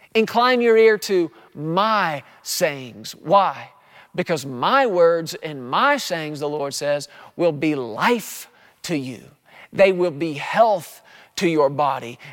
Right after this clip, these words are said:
They will be like medicine to you, strengthening you.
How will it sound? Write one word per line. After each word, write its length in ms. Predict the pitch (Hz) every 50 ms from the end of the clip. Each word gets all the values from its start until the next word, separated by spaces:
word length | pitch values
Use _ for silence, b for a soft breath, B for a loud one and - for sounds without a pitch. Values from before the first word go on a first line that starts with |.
| B -
They 160 | 185 185 185
will 160 | 190 190 175
be 180 | 147 202 208 202
like 280 | 185 175 175 160 -
medicine 760 | 156 160 165 175 202 269 277 269 240 - - - 165 151 139 135
to 140 | - 151 139
you, 220 | 127 131 123 107
strengthening 960 | 110 - - - - 208 233 277 302 294 - - 214 185 165 156 151 143 135 139
you. 200 | 147 143 120